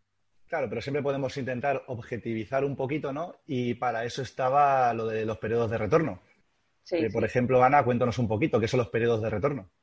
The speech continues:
Speaker 2: Pues básicamente lo que representan los periodos de retorno es la probabilidad de que una ocurrencia, de un evento, vaya a tener lugar en un periodo de tiempo. Es decir,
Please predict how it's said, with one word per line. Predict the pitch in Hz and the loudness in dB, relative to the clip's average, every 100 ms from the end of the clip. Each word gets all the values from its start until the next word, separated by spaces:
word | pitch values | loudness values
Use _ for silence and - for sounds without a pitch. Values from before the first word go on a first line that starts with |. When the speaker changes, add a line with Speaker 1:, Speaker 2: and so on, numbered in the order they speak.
| _ _ _ | _ _ _
Speaker 2:
Pues | 202 202 185 - | 4 4 2 0
básicamente | 190 254 240 233 214 | 2 4 2 4 2
lo | - | 4
que | |
representan | 180 180 190 196 214 | 4 2 -2 -2 -2
los | 202 | 0
periodos | 196 190 | 4 4
de | 180 | 4
retorno | 175 185 190 | 2 0 2
es | |
la | 190 | 2
probabilidad | 180 180 175 170 180 196 208 | 4 6 6 4 4 4 2
de | 180 | 0
que | 180 | 0
una | 190 190 | 2 2
ocurrencia, | 185 185 208 202 233 233 - _ | 2 2 2 0 -4 -4 -10 _
de | 175 | 2
un | 180 | 4
evento, | 190 220 240 233 | 6 4 2 2
vaya | 208 | 2
a | 202 | 2
tener | 190 196 | 2 0
lugar | 190 208 | 0 2
en | 196 | 2
un | 185 | 2
periodo | 180 170 165 | 2 4 2
de | 151 | 0
tiempo. | 143 139 170 | -6 -2 -2
Es | |
decir, | 175 160 | -2 -4